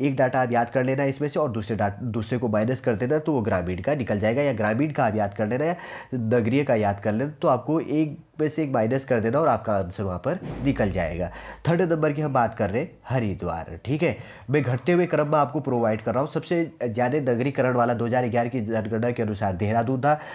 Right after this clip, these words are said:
दूसरे नंबर के अंतर्गत पे नैनीताल और थर्ड नंबर की बात करें तो हरिद्वार। हरिद्वार का अगर नगरीकरण की बात करें तो दो हज़ार ग्यारह की जनगणना के अनुसार थर्टी सिक्स पॉइंट डबल सिक्स हो गया। अगर ग्रामीण की बात करें तो कितना हो गया, सिक्सटी थर्ड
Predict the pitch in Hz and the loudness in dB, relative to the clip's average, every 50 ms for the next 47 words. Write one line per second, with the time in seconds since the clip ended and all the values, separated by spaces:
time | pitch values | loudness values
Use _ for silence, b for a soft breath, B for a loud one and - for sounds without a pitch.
0 | B B B 135 143 135 - 160 131 123 107 110 107 98 117 107 98 110 110 101 | B B B -2 0 0 0 0 0 2 0 0 0 0 0 -2 0 0 0 0
1 | 104 98 - - 101 95 104 101 90 101 98 110 113 120 139 151 - B B B | 0 0 0 -2 -2 0 0 0 0 0 0 2 2 2 0 0 -4 B B B
2 | B 131 143 139 - 135 139 160 160 151 135 117 104 110 98 - 113 101 101 98 | B -4 -4 -2 -2 0 0 0 2 2 2 2 2 0 -2 0 0 0 2 0
3 | 95 - 131 131 151 147 120 95 98 92 92 82 92 107 113 135 143 - B B | 0 -2 -2 -2 -2 -2 -2 -2 -2 -4 -4 0 2 2 4 4 2 -2 B B
4 | B B B 135 147 165 151 160 170 170 175 170 185 170 151 135 151 135 120 117 | B B B 0 0 0 2 2 2 2 2 2 2 2 2 2 0 0 0 0
5 | 110 131 139 131 139 135 139 139 131 131 110 110 107 107 - 156 151 151 139 110 | 0 0 0 0 0 0 0 0 -2 -2 0 0 0 0 0 -2 -2 -2 -2 -2
6 | 113 110 104 120 117 113 104 95 120 127 139 143 - 127 101 110 104 98 107 101 | -2 0 0 0 0 0 0 0 0 0 0 0 -2 -2 -2 0 0 0 0 0
7 | 107 110 104 - 101 92 92 92 87 - 104 127 - - B B B B B - | 0 -2 -2 -2 -2 -2 -2 -2 -2 0 0 0 0 -2 B B B B B -2
8 | 160 156 156 - 165 151 123 107 101 107 - - - - 135 139 - 185 190 190 | -2 -2 -2 0 0 2 2 2 0 -2 -8 -8 -6 -6 -4 -2 -2 -2 -2 -2
9 | B B B - - 127 131 127 139 147 143 139 202 214 214 B B B B 110 | B B B -10 -2 2 2 4 2 2 0 -2 -2 -2 -2 B B B B -2
10 | 131 117 104 101 95 - 127 113 - - 135 131 135 131 175 151 127 131 135 131 | 0 2 2 0 -2 -2 -6 -4 -2 -2 0 0 0 2 2 2 2 2 2 0
11 | 113 117 123 123 131 156 165 147 - 135 98 107 98 101 101 - 147 139 139 110 | 0 0 0 0 0 0 -2 -2 -2 -2 0 2 0 0 0 -4 -4 -4 -4 -6
12 | - 101 90 - 101 92 90 90 117 143 160 B B B B B B - 151 139 | -6 -6 -6 -4 -2 -2 -2 0 0 0 0 B B B B B B -8 -8 -6
13 | - - 151 120 104 107 - 120 120 139 147 - | -2 0 0 0 0 0 0 0 2 2 2 0